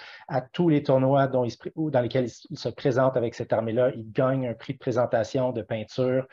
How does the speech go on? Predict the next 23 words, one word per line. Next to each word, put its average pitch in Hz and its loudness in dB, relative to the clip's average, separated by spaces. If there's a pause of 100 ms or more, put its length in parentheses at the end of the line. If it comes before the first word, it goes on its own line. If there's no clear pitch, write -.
(320)
L'armée 127 0
est - -6
entièrement 127 2
convertie, 127 -4 (220)
elle 110 -4
est 117 -2 (160)
splendide. 120 0 (520)
Et 113 0
sur - -6
ce, 135 4
j'arrête 113 2
de, 101 -4
de, 101 -4
de 104 -4
parler 117 0
et 127 -2
je 120 -2
te 120 -4
laisse 127 0
raconter 131 -2
ta 143 0
partie, 165 -4
Vincent. - -6